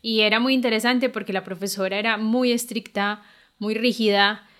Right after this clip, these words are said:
pero su forma de enseñar era, era demasiado dulce para su forma de ser tan estricta. Entonces,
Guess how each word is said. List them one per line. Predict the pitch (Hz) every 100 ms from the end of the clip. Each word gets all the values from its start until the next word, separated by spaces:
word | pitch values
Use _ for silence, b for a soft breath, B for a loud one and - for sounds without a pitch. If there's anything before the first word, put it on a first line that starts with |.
| b b
pero | 262 269 262 254
su | 254 269
forma | 262 262 277
de | 302
enseñar | 311 262 262 285 247
era, | 214 214 240 - -
era | 254 247
demasiado | 285 269 269 233 220 233
dulce | 302 311 226 - 262 269 -
para | - 208 190 185 185 175 -
su | - - 202 196
forma | 196 190 202
de | 214
ser | 202 185
tan | 185
estricta. | 180 - 175 160 - 156 _
Entonces, | 233 226 226 220 233 240 247 247 247 -